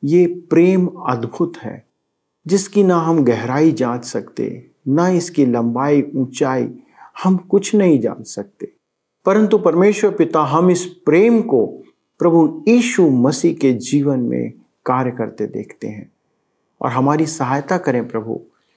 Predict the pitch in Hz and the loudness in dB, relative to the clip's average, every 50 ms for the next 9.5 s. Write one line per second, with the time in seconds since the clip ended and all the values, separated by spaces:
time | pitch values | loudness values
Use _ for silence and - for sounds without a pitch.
0 | _ _ _ - 180 180 175 185 185 185 190 - - 165 175 190 190 180 139 110 | _ _ _ -2 0 2 4 4 2 2 0 0 2 2 2 4 2 2 0 0
1 | 98 - - - _ _ _ _ - - 180 190 190 175 160 - 151 143 135 117 | -2 -8 -14 -20 _ _ _ _ -4 -2 0 2 2 0 0 0 2 2 2 0
2 | 98 - - 156 175 170 185 180 170 170 - - 123 113 107 101 - - 175 202 | -2 -2 -2 -2 0 0 0 0 -2 0 0 0 0 0 -2 -6 -6 -2 0 0
3 | 202 190 - - - 127 117 - - 110 104 101 - 107 95 98 110 104 101 101 | 0 0 -2 -4 -4 -4 -4 -4 -6 -8 -8 -10 -12 -14 -12 -12 -10 -10 -10 -10
4 | 101 - 101 101 - _ _ _ _ _ _ _ _ _ - 147 151 147 - 151 | -12 -14 -16 -18 -20 _ _ _ _ _ _ _ _ _ -4 -4 -4 -2 0 0
5 | 127 120 113 117 135 151 165 170 160 143 - - 127 123 113 113 120 120 120 135 | 0 0 2 2 4 4 4 4 2 0 -2 -4 -4 -2 -2 -2 -2 0 0 0
6 | 151 143 - - 120 110 107 107 123 135 - - 202 190 180 165 156 139 - - | 0 0 -2 -6 -6 -4 -4 -4 -4 -6 -4 -2 -4 -2 0 0 0 -2 -2 -2
7 | - 147 165 180 196 190 180 - - 131 117 - - - - - _ _ _ _ | 0 4 4 4 4 2 0 0 0 0 0 -2 -4 -8 -18 -20 _ _ _ _
8 | - - - 120 120 117 117 120 120 113 110 110 107 - 107 107 107 107 - - | -12 -8 -4 -2 -2 -2 -2 -2 -2 -2 -4 -6 -8 -8 -8 -8 -10 -10 -10 -10
9 | 117 107 104 104 - - - - - | -10 -10 -10 -12 -14 -14 -18 -20 -20